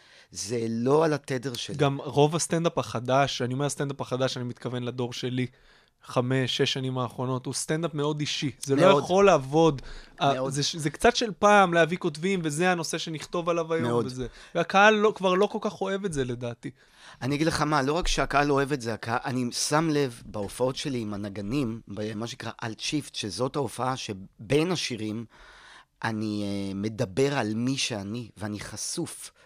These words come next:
Speaker 1: כמו שאני חשוף איתך עכשיו. אה, ואני מדבר על הכל, על גירושים, על, אה, על, אה, גראס, על הניתוח. אה, אז גם בהופעה עם,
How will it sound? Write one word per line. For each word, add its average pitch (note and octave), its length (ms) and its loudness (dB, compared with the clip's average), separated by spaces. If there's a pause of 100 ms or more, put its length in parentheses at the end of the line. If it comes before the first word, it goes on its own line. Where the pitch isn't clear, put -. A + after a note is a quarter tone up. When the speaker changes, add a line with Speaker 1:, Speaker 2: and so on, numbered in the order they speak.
(220)
Speaker 1:
כמו A#2 180 -4
שאני G#2 220 -6
חשוף - 560 -10 (220)
איתך - 220 -6
עכשיו. A2 420 -4 (680)
אה, G2 300 -4
ואני F#2+ 180 -6
מדבר G2 400 -6
על A2+ 100 -4
הכל, C#3 420 -2
על F#2+ 100 -10
גירושים, D3 720 -6 (100)
על, G2 280 -8
אה, F#2+ 340 -8 (580)
על, F#2+ 260 -8
אה, F2 500 -10 (120)
גראס, G#2 500 -6
על G2 140 -6
הניתוח. F#2+ 960 -6 (580)
אה, G#2 60 -8 (1300)
אז F#2+ 260 -10
גם C3 200 -4
בהופעה C#3+ 380 -2
עם, B2 180 -6